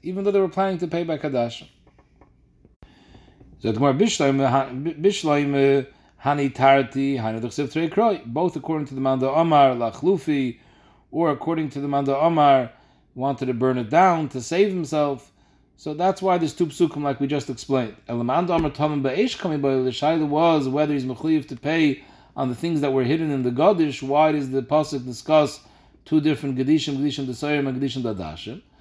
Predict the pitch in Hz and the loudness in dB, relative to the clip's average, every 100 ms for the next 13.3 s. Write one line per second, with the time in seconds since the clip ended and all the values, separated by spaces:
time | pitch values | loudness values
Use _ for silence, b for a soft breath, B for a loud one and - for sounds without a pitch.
0 | b b b b b 104 143 156 143 147 | b b b b b 2 4 4 2 2
1 | 151 143 135 117 120 113 127 143 139 127 | 0 2 0 -2 -4 -2 -2 -2 -4 -4
2 | 127 107 - 85 - 135 165 - 101 107 | -6 -6 -12 -12 -12 -14 -14 -16 -14 -8
3 | 135 233 220 170 165 - _ b b b | -4 2 4 4 0 -6 _ b b b
4 | b _ - 202 254 185 160 151 151 226 | b _ 2 2 4 0 -2 -4 -2 0
5 | 269 208 170 151 165 160 - 180 196 240 | 2 2 0 0 0 -4 -6 -4 -2 -2
6 | 226 214 196 - _ b b b b - | -2 -2 -6 -10 _ b b b b -10
7 | 131 214 240 226 202 180 165 160 185 185 | 2 4 6 4 4 0 -2 0 2 2
8 | 180 180 170 156 170 175 151 156 170 165 | 2 0 -2 2 2 2 0 -2 -2 -2
9 | 160 151 - - 131 131 160 156 151 139 | -2 -2 -8 -10 -6 -4 -4 -4 -2 -2
10 | 160 156 156 147 147 147 147 147 143 147 | -2 -2 -4 -4 -2 0 0 -2 -2 -2
11 | 147 139 143 147 143 143 131 147 139 143 | -2 -4 -2 0 0 0 -2 -2 -2 -4
12 | 135 139 139 143 143 143 139 143 135 139 | -6 0 0 0 -2 0 2 2 0 0
13 | 139 147 147 | 4 4 4